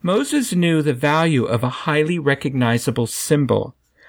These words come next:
The Trilon and Perisphere of the earlier fair had become popular icons in their day.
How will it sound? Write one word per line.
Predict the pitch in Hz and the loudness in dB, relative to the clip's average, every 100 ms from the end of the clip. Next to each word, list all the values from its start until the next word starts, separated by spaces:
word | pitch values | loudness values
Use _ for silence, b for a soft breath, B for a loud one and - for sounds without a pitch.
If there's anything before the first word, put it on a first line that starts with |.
| b b _ _ | b b _ _
The | - | -6
Trilon | 131 - 170 165 180 185 185 190 - | -4 -4 0 0 0 2 2 0 0
and | 147 143 - | -2 -2 -10
Perisphere | - 180 190 - - 131 110 - | -2 0 0 -2 -4 -2 -2 -2
of | 123 117 | -6 -4
the | - - | -4 0
earlier | 175 214 147 | 2 4 2
fair | 117 - 110 | 0 -2 -2
had | 123 123 | -2 -4
become | 123 - 135 | -4 -4 -4
popular | 123 - 143 - 156 147 - | -6 -6 -4 -2 -2 -2 0
icons | 135 147 - 117 104 101 | -2 -2 -2 -2 -2 -4
in | - 123 | -4 0
their | 120 113 | 0 0
day. | 135 147 104 98 | 0 0 -2 -6